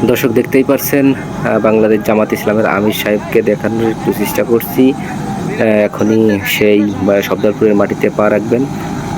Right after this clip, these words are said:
তো যারা আমার এই ভিডিওটি দেখছেন অবশ্যই অনেক অনেক শেয়ার করবেন এবং যারা, আহ, বাংলাদেশ, আহ, জামাত ইসলামের সাপোর্ট আছেন তারা অবশ্যই ভিডিওটি অনেক অনেক শেয়ার করবেন। আহ, দেখতেই পারছেন, আম,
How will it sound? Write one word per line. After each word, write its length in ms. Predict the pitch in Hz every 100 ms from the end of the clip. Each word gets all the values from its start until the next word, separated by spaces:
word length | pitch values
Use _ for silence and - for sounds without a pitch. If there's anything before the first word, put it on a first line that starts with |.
| -
তো 240 | 110 107 98 - - - - - -
যারা 180 | 110 107
আমার 180 | 104 104
এই 80 |
ভিডিওটি 280 | 95 95 110 117
দেখছেন 400 | 110 - 113 120
অবশ্যই 340 | - 98 107 120
অনেক 200 | 104 104
অনেক 160 | 104 -
শেয়ার 200 | - 98
করবেন 360 | - 110 107 123 - - - -
এবং 280 | 98 104 98 95 - - - - 123 120 110
যারা, 280 | 104 101 95
আহ, 920 | - - - - - 110 104 101 95
বাংলাদেশ, 600 | 104 104 98 104 - -
আহ, 160 | 98 90
জামাত 280 | 104 107 -
ইসলামের 400 | - 98 98 95
সাপোর্ট 380 | - 87 101
আছেন 180 | - 107 101
তারা 140 | 98
অবশ্যই 380 | 92 104 - 104
ভিডিওটি 360 | 101 104 -
অনেক 240 | 101 104 -
অনেক 140 | 101
শেয়ার 220 | - 95
করবেন। 380 | 95 110 107 113
আহ, 580 | 120 - - 101 101 95
দেখতেই 280 | 92 101 110
পারছেন, 360 | 113 117 117
আম, 1080 | 120 - - - - - 104 104 95 90 87